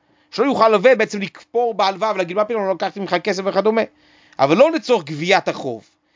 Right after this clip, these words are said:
אין אדם נותן משכון שאינו שווה את כל דמי החוב,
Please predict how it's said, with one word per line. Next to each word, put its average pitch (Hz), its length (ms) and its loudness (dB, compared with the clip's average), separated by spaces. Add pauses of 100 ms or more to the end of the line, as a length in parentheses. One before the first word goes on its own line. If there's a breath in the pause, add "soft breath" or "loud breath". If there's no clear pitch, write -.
(120)
אין 214 80 -2
אדם 262 180 4
נותן 208 260 2
משכון 202 480 2
שאינו 180 280 -2
שווה 180 200 -2
את 160 60 -10
כל 175 160 -2
דמי 151 140 0
החוב, 190 400 0